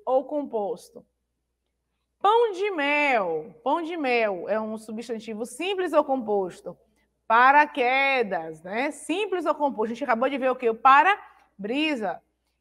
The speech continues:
Então, paraquedas, para-brisa deve ser, né, bem parecida aí a resposta. Arco-íris, né, que vocês viram lá no vídeo.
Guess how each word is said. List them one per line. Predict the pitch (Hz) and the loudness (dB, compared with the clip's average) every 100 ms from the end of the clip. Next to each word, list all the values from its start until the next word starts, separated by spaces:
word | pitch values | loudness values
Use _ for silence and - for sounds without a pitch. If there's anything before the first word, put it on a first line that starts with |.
| - | -8
Então, | 277 285 247 233 | -8 0 0 0
paraquedas, | 233 220 220 240 240 285 262 277 | 2 4 6 4 2 0 0 -2
para-brisa | 277 277 269 240 294 330 | 0 4 4 4 -4 -4
deve | 320 | -4
ser, | 320 339 403 - - | 2 4 4 0 -8
né, | 294 440 494 | -8 -8 -6
bem | 285 349 453 | -4 -4 2
parecida | 480 466 - 330 | 4 4 2 2
aí | 339 | 2
a | |
resposta. | 381 370 240 202 185 - - _ _ _ _ - | 2 -2 -2 -2 -2 -12 -18 _ _ _ _ 6
Arco-íris, | 311 381 - - 359 294 302 320 302 269 208 190 196 | 6 6 -2 -4 -2 0 2 2 0 -2 -6 -8 -6
né, | 226 | -6
que | 247 | -4
vocês | 240 233 233 180 | -4 0 0 -2
viram | 220 269 262 | -6 -4 0
lá | 247 254 | 0 -2
no | 277 | -4
vídeo. | 226 233 233 165 170 | -6 -6 -6 -8 -12